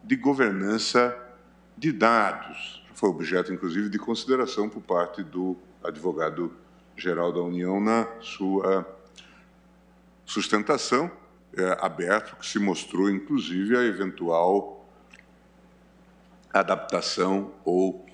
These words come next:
aperfeiçoamento. E como nós também vamos perceber, se trata de um instituto-chave para a própria gestão e proteção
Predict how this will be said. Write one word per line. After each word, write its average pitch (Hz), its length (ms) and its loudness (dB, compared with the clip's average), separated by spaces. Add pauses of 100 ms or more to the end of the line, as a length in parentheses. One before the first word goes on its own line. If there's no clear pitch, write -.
(260)
aperfeiçoamento. 104 1040 0 (220)
E - 20 -6
como 110 240 0
nós 92 420 0 (460)
também 92 420 0 (960)
vamos 92 360 -2
perceber, 110 760 0 (260)
se - 200 -10
trata 95 420 0
de 110 380 -2
um 123 300 0
instituto-chave 127 1000 0 (280)
para 95 480 0 (160)
a - 100 -4
própria 123 320 2
gestão 123 560 0
e 135 60 4
proteção 101 880 0